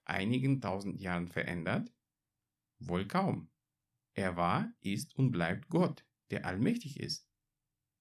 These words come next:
Leider ist ein Denken bei vielen Christen eingeschlichen, dass Jesus nicht mehr heilen würde, und wenn jemand eine Heilung von ihm erfährt,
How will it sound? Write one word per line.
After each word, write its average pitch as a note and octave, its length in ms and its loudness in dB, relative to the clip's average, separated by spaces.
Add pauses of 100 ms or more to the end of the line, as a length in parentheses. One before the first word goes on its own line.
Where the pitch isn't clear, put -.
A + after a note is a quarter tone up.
(220)
Leider F#3+ 460 2
ist D#3+ 240 -2
ein A2+ 260 0
Denken C#3 320 2
bei C3 160 2
vielen C3 240 0
Christen A#2 400 -4
eingeschlichen, C3+ 680 -2 (340)
dass F#2+ 220 -2
Jesus G#2+ 340 0
nicht G2 320 0
mehr F#3+ 220 0
heilen G2+ 340 -2
würde, C#3+ 380 0 (500)
und G2 220 0
wenn G#2 180 6
jemand A2+ 440 2
eine F#2 280 -2
Heilung G2 240 0
von - 160 -6
ihm F2 160 -4
erfährt, F#2+ 500 0